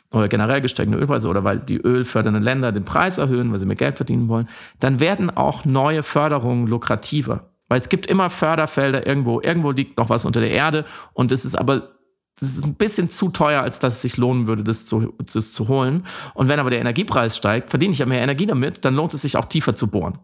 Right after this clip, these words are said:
Jetzt mal ganz platt ausgedrückt. Und das sind alles, aber alles ökonomische Hebel. Da geht es überhaupt nicht um Ökologie. Den Leuten, die dieses Zeug aus der Erde holen,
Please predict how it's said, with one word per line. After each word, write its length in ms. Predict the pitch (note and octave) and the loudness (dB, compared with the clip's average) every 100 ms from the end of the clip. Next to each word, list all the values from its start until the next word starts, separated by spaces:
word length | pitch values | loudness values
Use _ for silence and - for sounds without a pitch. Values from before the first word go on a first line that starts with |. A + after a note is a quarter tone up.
| - | -2
Jetzt 180 | A2 | -2
mal 60 | A#2+ | -2
ganz 380 | A#2 A#2+ A2+ - | 0 0 -2 -4
platt 280 | - F#2+ - | -2 -2 -2
ausgedrückt. 540 | F2 - - E2+ - - - - | -2 -4 -6 -8 -8 -12 -16 -10
Und 80 | - | -2
das 120 | E3 | 0
sind 100 | B3+ | 2
alles, 380 | G#3+ F3+ D#3 - | 0 0 -2 -2
aber 240 | D#3 C3 - | -2 2 2
alles 340 | A3+ A3 - | 2 0 -2
ökonomische 640 | E3 - C#3 C#3+ C3 - | -2 2 2 2 0 -2
Hebel. 260 | A#2+ - - - _ | -2 -4 -6 -12 _
Da 80 | B2+ | 0
geht 80 | F3 | 2
es 80 | D#3+ | 2
überhaupt 220 | F#3+ G3 | 0 0
nicht 120 | F#3+ | -2
um 100 | D3 | 0
Ökologie. 480 | D#3 B2 A#2 A2+ G#2+ | 0 0 0 0 -2
Den 200 | - B2 | 0 2
Leuten, 400 | B2 D#3 A3 D#3+ | 2 2 0 -2
die 140 | C3+ | -2
dieses 360 | A#2+ B2 A#2+ - | -2 0 -2 0
Zeug 240 | D3+ F3+ | 0 2
aus 180 | C#3 B2 | 0 0
der 120 | G#2+ | 0
Erde 300 | - F3 C#3 | 0 0 0
holen, 200 | A2 A#2 | 0 0